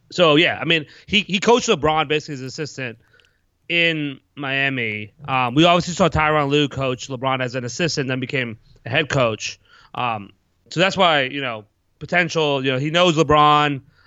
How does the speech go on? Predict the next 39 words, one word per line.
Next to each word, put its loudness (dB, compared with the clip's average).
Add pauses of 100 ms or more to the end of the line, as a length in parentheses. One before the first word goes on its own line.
Um, -8 (540)
another 4
interesting -2
name 0
is -4
Jason -4
Kidd. -8 (160)
Um, -2 (320)
like, 2 (640)
why 4
would 2
you 4
want 0
Jason 0
Kidd? -2
Like, -2
we 0
clearly 0
saw 2
the 4
one 2
thing 0
stopping 0
Milwaukee 0 (440)
was 4
Jason -2
Kidd -6
coaching -6
that -10
team. -10 (260)
You 2
could 0
see 4
their 2
unlocked 2
potential. -4 (280)
I'm 0
like, 2
why, 2